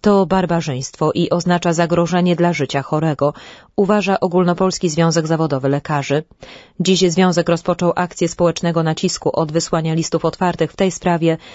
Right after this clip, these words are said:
do ministra zdrowia, premiera i prezesa N F Z.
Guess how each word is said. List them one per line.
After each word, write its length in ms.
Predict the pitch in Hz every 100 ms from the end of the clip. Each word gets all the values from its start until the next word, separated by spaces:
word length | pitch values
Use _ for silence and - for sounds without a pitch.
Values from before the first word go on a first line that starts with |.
| -
do 220 | 165 190 180
ministra 420 | 180 175 - 170
zdrowia, 440 | 151 165 131 143
premiera 580 | 151 170 165 185 165 156 - - -
i 200 | - 196
prezesa 560 | - 196 190 135 - 135 -
N 140 | 147
F 120 | 151
Z. 400 | - 123 131 -